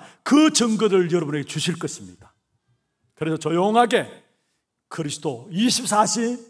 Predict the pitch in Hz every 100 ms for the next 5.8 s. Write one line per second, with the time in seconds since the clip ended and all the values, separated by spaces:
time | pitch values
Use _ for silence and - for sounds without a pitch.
0 | _ _ _ - 185 185 185 190 165 123
1 | - _ _ - 185 185 185 175 170 160
2 | 151 139 175 - - 139 139 117 107 95
3 | 87 110 _ _ _ _ _ _ _ _
4 | _ _ _ _ _ _ _ _ 190 185
5 | 175 175 - - 139 - 131